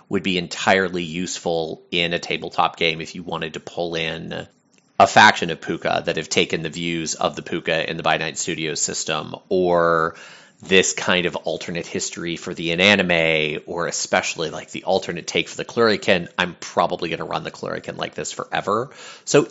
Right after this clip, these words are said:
even if you're a tabletop player, consider downloading these slices and sending in feedback, and consider buying the book when it kickstarts or when it comes out.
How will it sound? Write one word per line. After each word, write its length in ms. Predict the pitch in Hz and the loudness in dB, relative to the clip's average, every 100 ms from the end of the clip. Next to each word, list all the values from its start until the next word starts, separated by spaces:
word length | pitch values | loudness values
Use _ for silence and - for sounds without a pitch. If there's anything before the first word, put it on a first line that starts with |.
| - | 0
even 280 | 214 254 311 | 0 2 2
if 100 | 233 | 0
you're 160 | 208 | 2
a 40 | - | 2
tabletop 560 | - - 117 160 160 | 0 -4 0 4 4
player, 460 | - 165 170 175 185 _ _ _ _ _ _ - | 2 0 2 0 -4 _ _ _ _ _ _ -10
consider 560 | - 160 - 190 233 | -4 -4 -2 0 2
downloading 520 | 190 170 190 190 165 151 | 6 6 6 2 0 -2
these 200 | 139 - | -4 0
slices 580 | 110 143 - 90 85 - | 2 2 0 -2 -4 -2
and 340 | 90 90 90 87 | 2 2 0 -2
sending 360 | 92 90 98 | -2 0 -2
in 100 | 92 | -4
feedback, 680 | 85 120 113 92 85 85 - - | -4 -6 0 4 4 2 -2 -6
and 480 | - 87 90 87 85 | 2 4 4 2 -4
consider 440 | - 87 - 131 120 | -12 -4 -2 0 4
buying 260 | 107 107 | 4 4
the 80 | 90 | 0
book 460 | 78 95 90 - 80 | 0 2 2 0 -4
when 200 | 82 82 | -4 -4
it 120 | - | -8
kickstarts 600 | 92 - - 82 80 - | -10 -6 0 0 0 -6
or 80 | 85 | -6
when 140 | 82 80 | -6 -8
it 100 | - | -8
comes 240 | 87 80 | -8 0
out. 380 | 87 85 80 | 2 2 0